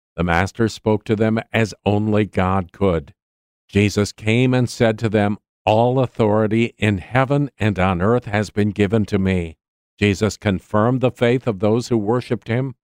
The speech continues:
and taught them that the power they were to receive was a sharing in his own divine power.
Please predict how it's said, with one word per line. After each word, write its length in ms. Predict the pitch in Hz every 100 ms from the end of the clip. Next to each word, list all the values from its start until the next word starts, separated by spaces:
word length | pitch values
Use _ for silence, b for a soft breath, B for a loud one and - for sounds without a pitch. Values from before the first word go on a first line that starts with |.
| _ -
and 160 | 117
taught 300 | - 127 131
them 300 | 147 131 139 -
that 220 | - 123 -
the 80 |
power 500 | 113 - - 156 165
they 160 | 151 143
were 220 | 127 127
to 160 | 117 117
receive 540 | 113 - - 147 143
was 200 | 131 117
a 80 | 123
sharing 640 | - - 135 135 151 151 -
in 160 | 120 127
his 220 | 117 113
own 260 | 104 123
divine 480 | 95 90 90 90 87
power. 540 | 78 92 82 76 69